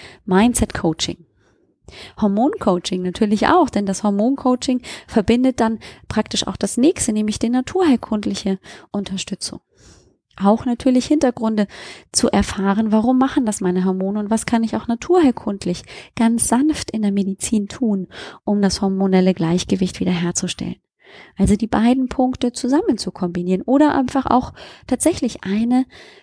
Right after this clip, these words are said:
Behandlung beim Heilpraktiker zu suchen. Oder sich auch einfach regelmäßige Massagen zu gönnen. Wie wäre es denn, wenn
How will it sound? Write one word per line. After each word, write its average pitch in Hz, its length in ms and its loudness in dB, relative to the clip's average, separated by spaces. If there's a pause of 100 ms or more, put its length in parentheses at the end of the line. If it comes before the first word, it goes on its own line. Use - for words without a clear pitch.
(100)
Behandlung 214 640 0
beim 233 260 -2
Heilpraktiker 208 760 0 (160)
zu - 160 -6
suchen. 165 420 -12 (1000)
Oder 226 400 4 (320)
sich - 260 -2
auch 220 280 2
einfach 214 420 -2 (140)
regelmäßige 240 600 2
Massagen 262 540 2
zu - 120 -12
gönnen. - 440 -10 (600)
Wie 226 120 0
wäre 370 300 4
es 277 140 -2
denn, 196 260 -2 (260)
wenn 208 140 0